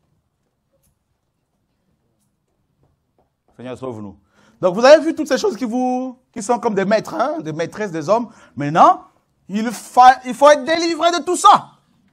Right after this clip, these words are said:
C'est pour cela que Jésus parle du salut,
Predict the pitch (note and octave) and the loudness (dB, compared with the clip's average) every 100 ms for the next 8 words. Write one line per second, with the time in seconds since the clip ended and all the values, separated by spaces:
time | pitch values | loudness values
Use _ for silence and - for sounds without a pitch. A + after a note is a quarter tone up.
0 | _ _ _ _ _ - G#3+ F#3+ G3 C#4 | _ _ _ _ _ -6 -4 -4 4 6
1 | F#4+ E4 _ _ _ _ - B3+ D#4 F4+ | 6 2 _ _ _ _ 2 4 4 2
2 | - _ _ - D#3+ E4 C4+ B3 C#4+ F4+ | -4 _ _ -14 -4 -2 0 0 0 -2
3 | F#4 _ _ _ _ _ _ _ - C#4 | -6 _ _ _ _ _ _ _ 4 6
4 | D#4 E4 A3 C4+ C#4 D#4 D#4+ - | 6 0 -4 0 2 4 2 -4